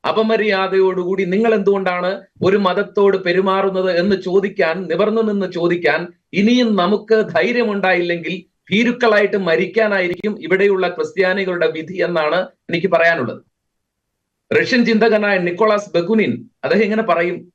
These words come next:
"പ്രതികരിക്കുക എന്നത് ജീവനുള്ളതിന്റെ അടയാളമാണ്." അപ്പോൾ ഇന്ന്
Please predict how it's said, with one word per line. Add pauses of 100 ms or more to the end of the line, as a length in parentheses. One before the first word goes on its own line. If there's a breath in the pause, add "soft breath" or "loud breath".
"പ്രതികരിക്കുക
എന്നത് (360)
ജീവനുള്ളതിന്റെ
അടയാളമാണ്." (1000)
അപ്പോൾ
ഇന്ന്